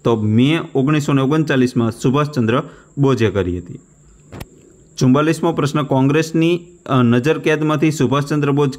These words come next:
ક્યારે છટકી ગયા હતા? તો સત્તરમી જાન્યુઆરી ઓગણીસો ને એકતાલીસના રોજ. પિસ્તાલીસમો પ્રશ્ન, નજર-, નજરકેદમાંથી છૂટ્યા બાદ કયા સ્થળેથી સુભાષચંદ્ર બોઝે રેડિયો પર પ્રવચન કર્યું હતું?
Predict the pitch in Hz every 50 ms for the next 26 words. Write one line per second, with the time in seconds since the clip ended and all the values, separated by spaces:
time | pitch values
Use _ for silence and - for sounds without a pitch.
0 | - - 151 156 160 156 143 - 139 127 - - 120 101 107 101 95 92 90 -
1 | - - - - - - _ _ 123 117 - - 135 135 - 170 156 156 160 151
2 | 127 135 143 147 151 143 139 131 127 123 120 120 120 117 - 123 127 139 139 -
3 | - - 123 123 127 - 123 107 101 95 - - 92 87 85 90 - - - _
4 | _ _ _ _ _ _ _ _ _ _ _ _ _ _ _ _ _ _ _ _
5 | _ _ - 127 123 127 - 156 156 156 160 156 - 170 165 - 147 139 135 139
6 | 147 147 135 117 113 120 123 151 156 147 - - - _ _ _ 135 127 123 131
7 | 156 151 147 165 160 156 156 156 156 147 147 156 151 151 - 143 139 147 147 143
8 | 143 143 147 131 110 110 - - 135 143 156 165 160 160 160 147 151 147 160 156
9 | 147 143 131 117 135 139 139 - 139 139 135 135 131 139 147 151 131 120 101 -
10 | - - - 110 101 104 120 131 139 143 156 160 151 - 151 160 185 196 - -
11 | - - - _ _ _ _ - 127 135 143 147 131 160 156 185 185 180 - -
12 | 135 127 123 110 101 98 95 - -